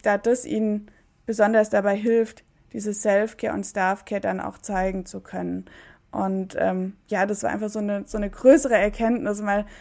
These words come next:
zu gucken, okay, und wie ist es denn auf der Ebene der Führungskraft? Was ermöglicht Führungskräften oder dann spezifisch eben Schulleitungen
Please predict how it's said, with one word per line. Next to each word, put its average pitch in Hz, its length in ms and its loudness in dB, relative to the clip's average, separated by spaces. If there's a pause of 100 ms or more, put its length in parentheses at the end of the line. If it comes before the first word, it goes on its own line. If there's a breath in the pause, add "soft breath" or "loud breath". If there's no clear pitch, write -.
(120)
zu 226 140 -4
gucken, 226 340 -2
okay, 214 380 -2
und 202 220 -4
wie 208 120 -2
ist 214 140 -2
es 220 100 -2
denn 208 160 -4
auf 208 120 -4
der - 160 -4
Ebene 208 260 -2
der 208 120 0
Führungskraft? 208 760 -4
Was 202 120 2
ermöglicht 208 600 0
Führungskräften 196 920 -8 (340 soft breath)
oder 208 180 -4
dann 196 160 -6
spezifisch 208 540 -8
eben 214 180 -4
Schulleitungen 196 680 -4